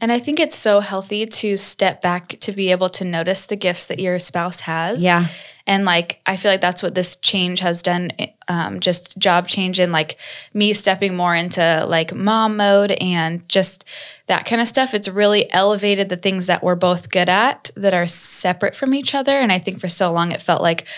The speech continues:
Speaker 1: we're doing all the same things. We have all the same gifts. Like, who's better almost, which
Speaker 2: Yeah.
Speaker 1: was really hard for our marriage.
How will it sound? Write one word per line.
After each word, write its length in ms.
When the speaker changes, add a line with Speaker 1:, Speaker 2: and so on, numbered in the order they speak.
Speaker 1:
we're 200
doing 260
all 140
the 100
same 240
things. 260
We 60
have 80
all 140
the 80
same 240
gifts. 260
Like, 140
who's 220
better 460
almost, 580
which 120
Speaker 2:
Yeah. 120
Speaker 1:
was 120
really 380
hard 260
for 120
our 100
marriage. 480